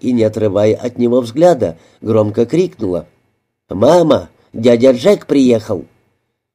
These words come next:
В конце коридора появилась Алексис в фартуке. Она вытирала руки кухонным полотенцем.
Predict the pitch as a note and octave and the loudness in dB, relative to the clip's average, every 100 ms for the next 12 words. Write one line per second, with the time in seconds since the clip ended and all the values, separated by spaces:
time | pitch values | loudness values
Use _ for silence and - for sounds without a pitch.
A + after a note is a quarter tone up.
0 | _ _ - F2+ G2 F#2+ - C3+ C3+ C#3 | _ _ -12 -4 -4 -4 0 0 2 0
1 | C3+ C#3 C#3 C3 C#3 C#3 C#3 C#3+ - - | 2 2 0 2 2 2 2 0 -4 0
2 | F3+ C#3+ A2 - G#2+ - C3+ C3 - G#2 | 2 2 -4 -8 -10 -4 0 0 -2 -12
3 | - F2 _ _ _ - A2 A2+ D3 D#3+ | -12 -14 _ _ _ -6 0 2 2 2
4 | D#3+ D3+ C#3+ C#3 A2 G#2+ A#2 - G#2+ A#2 | 0 0 2 2 2 -2 -6 -4 -6 -4
5 | G#2+ G#2 G2+ A#2 B2+ B2+ E3 C3+ A2+ E2+ | -4 -4 -2 -2 -2 0 -2 -2 -8 -12